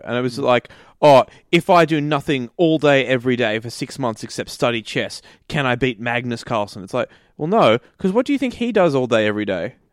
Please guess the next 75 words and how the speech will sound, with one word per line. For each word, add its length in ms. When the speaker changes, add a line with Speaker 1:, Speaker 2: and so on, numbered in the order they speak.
Speaker 1:
He 100
Speaker 2:
Yeah. 100
Speaker 1:
plays 220
chess. 540
That's 160
why 120
he's 140
the 60
best 300
chess 160
player 320
on 80
earth. 240
Speaker 2:
Oh, 140
I 100
saw 260
a, 180
um, 160
a 60
three-point 460
Speaker 1:
It's 80
so 160
Speaker 2:
shooting 200
Speaker 1:
ridic- 60
Speaker 2:
thing. 160
G- 60
Speaker 1:
"Oh, 220
yeah, 140
if 100
I 80
shoot 260
threes 300
every 160
day, 120
can 140
I 60
be 120
better 300
at 140
shooting 240
threes 220
than 80
Steph 220
Curry?" 140
It's 80
like, 100
no, 160
'cause 140
he 100
also 320
shoots 260
threes 240
every 220
day. 240
That's 160
Speaker 2:
Yeah. 80
Speaker 1:
how 80
he 80
got 180
good 180
at 80
shooting 300
threes. 380
Speaker 2:
That's 20
it. 160
I 40
saw 240
a 40
video 260
the 100
other 60
day. 120
The 40
guy 280
only 180